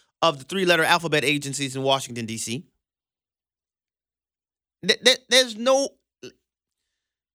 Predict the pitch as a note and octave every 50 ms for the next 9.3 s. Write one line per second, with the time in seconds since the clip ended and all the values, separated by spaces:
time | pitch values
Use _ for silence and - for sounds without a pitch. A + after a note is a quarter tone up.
0 | _ _ _ _ _ _ _ _ _ _ _ _ _ - A3+ B3+ B3+ A3+ F#3+ -
1 | G#3+ A3 G3 F#3 G3 F#3+ F3 F3+ F3 F3+ F3+ F3+ E3+ D#3+ D#3+ D3 B2 A2 G#2+ A#2
2 | - - G#3+ G#3 G3+ F#3+ - G#3 E3+ F3+ - - F3+ F3 F3 E3 - D#3+ D#3+ D3+
3 | C#3+ C3 C#3+ D3+ E3 E3+ E3+ - _ D#3+ E3 D#3+ - E3 D#3 D#3 D#3 D#3 D3 D#3
4 | D3+ C3 A2+ G#2+ - _ _ _ _ _ _ _ _ _ _ _ _ _ _ _
5 | - A#2+ A#2 A#2+ B2+ B2+ C3 B2+ - C3 B2+ B2 A#2+ A#2+ B2 C#3 C#3 C3+ A#2+ B2
6 | A#2+ A2+ A2+ A2 - - B2 A2+ A2 A2+ C3 C#3 C#3+ C3 - - A#2+ A#2 A#2 A2+
7 | A2+ A2+ A#2 A#2+ A2+ - - C3+ B2+ B2+ A#2+ - A#2+ A#2 A2+ A2+ A2+ A2 G#2 _
8 | _ _ _ _ _ _ _ _ _ _ - A2+ A2+ A2 A2 B2 A#2+ A#2 A2+ A2
9 | A#2+ B2+ B2+ A2+ G2 G2